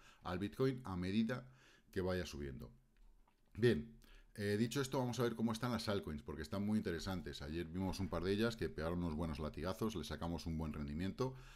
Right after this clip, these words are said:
Así que hoy vamos a ver cómo está Cardano. Cardano, evidentemente, estaba trabajando en una zona muy clara, ¿vale? Se fue al mínimo, se ha ido al máximo.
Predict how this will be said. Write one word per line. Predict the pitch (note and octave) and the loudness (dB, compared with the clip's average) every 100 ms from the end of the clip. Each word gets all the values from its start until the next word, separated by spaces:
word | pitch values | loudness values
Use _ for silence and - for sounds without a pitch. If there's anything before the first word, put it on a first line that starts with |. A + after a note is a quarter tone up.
| - - - | -18 -18 -6
Así | F#3 F#2 | -2 -2
que | - E2+ E2+ E2 | 0 0 0 -4
hoy | - G2+ | -2 2
vamos | G2 F#2 F2 | 4 2 0
a | |
ver | F#2+ F2+ | -2 -2
cómo | F2+ | -2
está | D#2+ F#2+ G2 - | -2 -2 -4 -2
Cardano. | E2+ F2+ A2 A2+ - - | -2 2 4 2 0 -10
Cardano, | - E2 F#2 F#2+ | -4 -2 0 2
evidentemente, | F#2 F#2 F2 F#2+ G2 A2 A#2 - - | 2 0 0 -2 0 0 -2 -4 -14
estaba | D#2+ - F2 | -8 -4 -4
trabajando | - E2 - F2+ F#2 G2+ - - - - - | -2 -4 -4 -2 0 0 0 -8 -20 -20 -8
en | E2+ E2 | -4 -2
una | E2+ D#2 | -2 -2
zona | B2 B2+ C#3+ C3 | 0 0 -2 -4
muy | E2+ E2 | -6 -6
clara, | E2 G#2 C3 G3 - _ _ _ _ _ _ _ _ - | 0 0 0 -2 -12 _ _ _ _ _ _ _ _ -10
¿vale? | D#2+ G2 C3+ - - _ _ _ _ _ _ | -4 -4 -4 -10 -20 _ _ _ _ _ _
Se | - | -18
fue | - E2 | -8 -2
al | |
mínimo, | F#2+ A2 A#2 B2 | 2 4 4 0
se | - | 0
ha | F#2+ | 0
ido | F2+ | 2
al | |
máximo. | E2+ D#2 D2+ C2+ | 0 -4 -6 -8